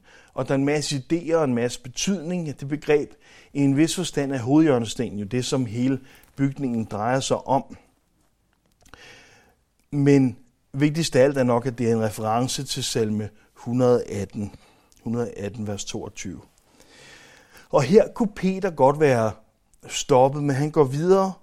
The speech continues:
og prædiker, hvad skal man sige, evangeliets eksklusivitet. Han siger, "Der er ikke frelse i noget andet navn."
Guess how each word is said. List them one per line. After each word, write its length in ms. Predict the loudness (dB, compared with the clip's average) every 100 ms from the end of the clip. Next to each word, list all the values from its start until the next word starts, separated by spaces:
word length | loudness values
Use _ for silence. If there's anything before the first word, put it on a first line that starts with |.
| _
og 160 | -6 -6
prædiker, 760 | -6 -2 -2 0 0 0 -2 _ _ _ _ _ _
hvad 140 | -12 -10
skal 160 | -4
man 100 | -4
sige, 340 | -4 -4 -4 -2
evangeliets 840 | -4 -2 -2 0 0 -2 -6 -10 -18 -12
eksklusivitet. 880 | -12 -10 -10 -8 -8 -6 -6 -8 -18 _ _ _ _ _ _ _ _ _ _ _ _ -20 _ -20 _
Han 140 | -12 -8
siger, 220 | -2 0
"Der 120 | 2
er 60 | 0
ikke 220 | 0 -4
frelse 580 | -8 -4 -2 -4 -8 -10 -4
i 140 | -4
noget 500 | -2 -4 0 2 0 -4
andet 360 | -4 0 2
navn." 300 | 2 2 -2